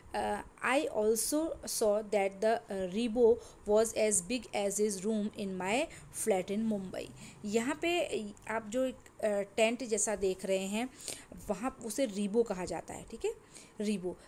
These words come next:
तो वो ये सोचते हैं कि, अ, उस Rebo में कुछ लोगों ने उनको बुलाया और ठह-, अ, वो वहाँ पे उन्होंने stay किया, तो उन्हें ऐसा लगा कि ये जो Rebo है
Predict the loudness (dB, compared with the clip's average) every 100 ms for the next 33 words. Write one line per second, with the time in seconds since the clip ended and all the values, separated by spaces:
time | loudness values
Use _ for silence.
0 | -4 -2 0 0 0 2 2 2 0 -2
1 | -2 -2 -4 -6 -6 -6 -4 -4 -4 -6
2 | -4 -2 -2 0 0 0 -2 -6 -6 0
3 | 2 4 2 0 -2 -4 -2 0 0 0
4 | 0 -2 -4 -6 -6 -4 -6 -6 -8 -12
5 | -4 0 0 0 -2 -4 -4 -2 0 0
6 | 4 4 2 -2 -6 -6 -10 -16 -4 0
7 | 2 2 2 0 2 0 0 -2 -4 -4
8 | -4 -2 -2 -2 -2 0 4 4 6 4